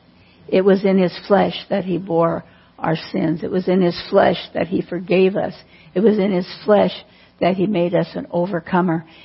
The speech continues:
It was in His flesh that the veil was rent and we can come boldly into His presence. How awesome is that?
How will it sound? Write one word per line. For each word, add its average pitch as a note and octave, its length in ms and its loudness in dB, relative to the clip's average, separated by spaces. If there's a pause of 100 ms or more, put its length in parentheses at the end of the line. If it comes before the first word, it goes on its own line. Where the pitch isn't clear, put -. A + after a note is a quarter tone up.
It A#3+ 40 -8
was G#3+ 180 0
in G#3 120 4
His F#3+ 280 0
flesh G3+ 320 4
that F3 180 0
the F3 120 2
veil G3+ 420 4
was G3+ 260 2
rent G3+ 280 -4
and G3+ 120 -4
we G3 120 0
can G3 180 -4
come G3+ 340 -2
boldly A3 760 6 (220)
into G3 360 2
His F#3+ 240 -2
presence. E3 560 -4 (1500)
How F3+ 220 -4
awesome - 460 -6
is E3+ 160 -8
that? F3 280 -4